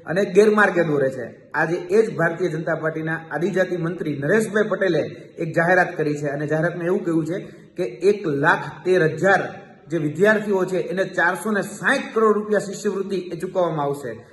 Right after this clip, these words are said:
તમે વિચારો, આ દોઢ વર્ષ થઈ ગયો વાતને, દોઢ વર્ષ સુધી અલગ અલગ દેખાવો થયા, અલગ અલગ પ્રદર્શનો થયા. અ, કહી શકાય કે પાલનપુરની કચેરી હોય, રાજકોટની કચેરી હોય કે પછી નર્મદા કચેરી હોય કે ગાંધીનગરની બિરસા મુંડા કચેરી હોય,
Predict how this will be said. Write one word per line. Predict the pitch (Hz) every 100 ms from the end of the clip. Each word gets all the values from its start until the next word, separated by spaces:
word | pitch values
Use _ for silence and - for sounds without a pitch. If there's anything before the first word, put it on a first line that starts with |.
| _
તમે | 165 175
વિચારો, | 180 208 175 143
આ | 156
દોઢ | 156 170 180
વર્ષ | 151 156 165
થઈ | - 147
ગયો | 147 135
વાતને, | 127 131 - 117 110 - -
દોઢ | 156 208 214
વર્ષ | 156 202
સુધી | - 196 185 220 -
અલગ | 160 185 190
અલગ | 196 170
દેખાવો | 160 156 185 190
થયા, | 185 202
અલગ | 185 165 170
અલગ | 180 175
પ્રદર્શનો | 156 170 170 190 180
થયા. | 160 196 190 - - -
અ, | 147
કહી | 147 165
શકાય | 175 180
કે | 165
પાલનપુરની | 151 165 165 175
કચેરી | 180 175 180 190
હોય, | 185
રાજકોટની | 147 147 170 175 170
કચેરી | 180 180 180
હોય | 170 185
કે | 180
પછી | 156 156 160
નર્મદા | 147 165 170
કચેરી | 175 175 175
હોય | 170 185
કે | 180
ગાંધીનગરની | 156 151 160 165 165 165
બિરસા | 156 151 202
મુંડા | 214 220 190
કચેરી | 180 185 185
હોય, | 180